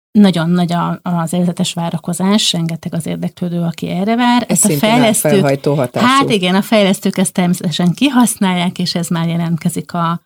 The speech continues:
Speaker 1: az árakban is, úgyhogy, ö, ez, ezek mind hajtják. És akkor még ott vannak ugye a csok, a különböző kedvezmények, ami a csokkal együtt jár, az illeték, az áfa kedvezmények, amik, amik szintén hajtják a piacot, de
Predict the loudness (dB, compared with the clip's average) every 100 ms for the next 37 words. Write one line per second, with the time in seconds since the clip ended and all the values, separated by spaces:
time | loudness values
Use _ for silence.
0 | -16 -20 -12 -4 0 0 0 -2 -2 -2
1 | 2 2 2 -2 _ -2 -2 2 2 4
2 | 2 4 2 2 2 2 6 6 6 2
3 | 0 2 0 2 2 4 6 6 4 2
4 | 0 2 0 0 0 -2 2 4 2 0
5 | 0 2 0 0 2 4 2 0 -2 -2
6 | -2 -4 -2 -2 0 -2 -2 -2 -2 -4
7 | -4 -4 -4 -4 -6 -6 -6 -4 -2 -2
8 | -2 -2 -4 -4 -2 -2 0 -2 -2 -4
9 | -4 -6 -18 -18 -20 -12 -6 -2 0 0
10 | 0 2 2 0 2 2 2 0 -2 -2
11 | 2 2 4 4 4 2 0 -2 -2 0
12 | 0 0 -4 -8 -8 0 2 2